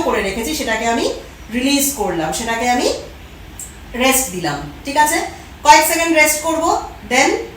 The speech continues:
আবার কি করতে হবে, এই একই জিনিস করতে হবে এবং শ্বাস নেওয়া ছাড়া কন্টিনিউয়াসলি করতে হবে। আর সেকেন্ডলি যেটা বলেছি, আগে তুমি বোঝো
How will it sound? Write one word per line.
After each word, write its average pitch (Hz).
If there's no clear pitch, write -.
আবার 285
কি 311
করতে 311
হবে, 302
এই 269
একই 269
জিনিস 302
করতে 294
হবে 302
এবং 277
শ্বাস 247
নেওয়া 262
ছাড়া 233
কন্টিনিউয়াসলি 269
করতে 233
হবে। -
আর 214
সেকেন্ডলি 233
যেটা 262
বলেছি, 277
আগে 285
তুমি 320
বোঝো 269